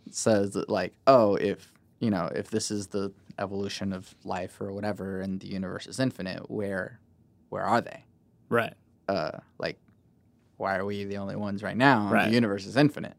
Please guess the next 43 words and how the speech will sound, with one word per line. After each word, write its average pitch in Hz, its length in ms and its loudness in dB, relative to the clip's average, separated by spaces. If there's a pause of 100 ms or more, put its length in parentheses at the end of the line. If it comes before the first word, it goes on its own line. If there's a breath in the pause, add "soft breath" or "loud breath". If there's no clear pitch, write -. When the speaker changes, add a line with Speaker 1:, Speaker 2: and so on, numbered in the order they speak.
(120)
Speaker 2:
Right. 110 260 0 (200)
Speaker 1:
Um, 120 440 6 (680)
and 104 440 2 (240)
I 107 100 0
have 104 360 0 (320)
a 104 60 -6
corollary 104 920 -2 (160)
to - 160 -8
the 101 120 -4
Fermi - 440 -4
paradox. 95 800 -4 (200)
I'm 98 140 -8
sure 101 200 -4
I'm 95 120 -4
not 92 200 -8
the - 60 -20
first - 280 -8
one 95 100 -10
who's 85 220 -14
thought 107 240 2
of - 120 -10
it. 76 220 -6
Speaker 2:
Right. 98 300 -2 (500 soft breath)
Speaker 1:
But, 120 80 4
um, 107 360 2 (880)
not 135 320 8
only 131 280 6
is 110 100 2
the 110 100 0
universe 101 520 0
infinite 95 420 -6 (100)
in 65 200 -8
space, - 600 -2
but - 200 -8
the 95 80 -8
universe 92 560 -2
is 101 160 -8
also - 260 -6
pretty 90 260 -8
infinite - 380 -8
in 87 100 -12
time. 104 480 -4
Speaker 2:
Right. 104 300 -4